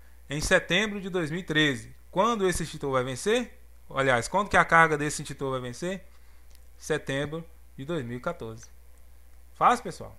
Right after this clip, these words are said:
Oh, espero que sim. Espero que vocês tenham, pelo menos, aprendido, né? É, muito obrigado a todos. Peço que quem assistiu o vídeo e gostou, dá um voto positivo aí pro nosso vídeo ficar bem classificado.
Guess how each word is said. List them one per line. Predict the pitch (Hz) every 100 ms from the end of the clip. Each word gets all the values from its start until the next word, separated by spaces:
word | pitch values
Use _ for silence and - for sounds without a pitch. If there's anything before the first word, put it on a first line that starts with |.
| - - - - - - -
Oh, | 131 113
espero | 110 139 151
que | -
sim. | - 123 - -
Espero | - 151 165
que | 180 - - - - - -
vocês | 139 151 -
tenham, | 147 160 147 131 - - - - -
pelo | 139 135
menos, | 139 156 - -
aprendido, | 139 160 156 123 107 110
né? | 135 185 - - - - - - - - - -
É, | 123
muito | 131 156 175
obrigado | 160 143 139 143
a | 143
todos. | 170 190 185 -
Peço | - 180 185
que | 170
quem | 180 175 160 - -
assistiu | 143 143 156 165 139
o |
vídeo | 135 165 143
e |
gostou, | 147 160 - - 175 180 - -
dá | 139 160
um |
voto | 143 156 156
positivo | 151 139 135 139 135
aí | 143
pro | 151
nosso | 151 147
vídeo | 147 139
ficar | - 147
bem | 135 143
classificado. | 147 143 - 156 120 117